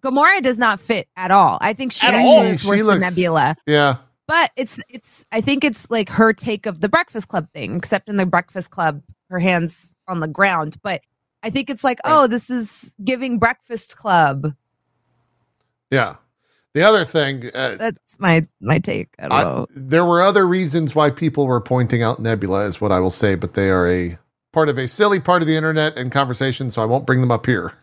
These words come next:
Speaker 3: <laughs> But if you want to, you can go and join that conversation and see how silly people are.
Speaker 2: <sighs> It's always
Speaker 3: Uh,
Speaker 2: the internet being stupid.
Speaker 3: Yeah, yeah, it's, it's quite strange.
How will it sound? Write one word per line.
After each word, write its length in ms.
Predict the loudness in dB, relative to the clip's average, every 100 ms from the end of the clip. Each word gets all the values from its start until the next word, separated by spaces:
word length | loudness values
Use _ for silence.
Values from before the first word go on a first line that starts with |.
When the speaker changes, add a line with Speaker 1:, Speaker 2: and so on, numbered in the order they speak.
| -20
Speaker 3:
<laughs> 80 | -20 _ _ _ _
But 160 | 0 0
if 100 | 0
you 80 | 2
want 200 | 2 2
to, 80 | -2
you 120 | -4
can 140 | -2
go 180 | 0 2
and 100 | 2
join 280 | 2 2 2
that 160 | 0 0
conversation 680 | -2 -2 -4 -6 -4 -6
and 100 | -4
see 120 | 0
how 140 | 0 0
silly 280 | -2 -4 -4
people 300 | -8 -4 -4
are. 440 | -4 -6 -10 -14 -18
Speaker 2:
<sighs> 200 | _ _
It's 100 | -2
always 260 | 2 2
Speaker 3:
Uh, 40 | 0
Speaker 2:
the 60 |
internet 280 | -2 -2 -2
being 220 | -2 -6
stupid. 420 | -6 -4 -4 -6 -4
Speaker 3:
Yeah, 300 | -2 -2 -4 _ -6
yeah, 200 | -4 -4
it's, 240 | -8 -10
it's 220 | -8 -8 -6
quite 320 | -4 -4 -4
strange. 460 | -10 -10 -10 -18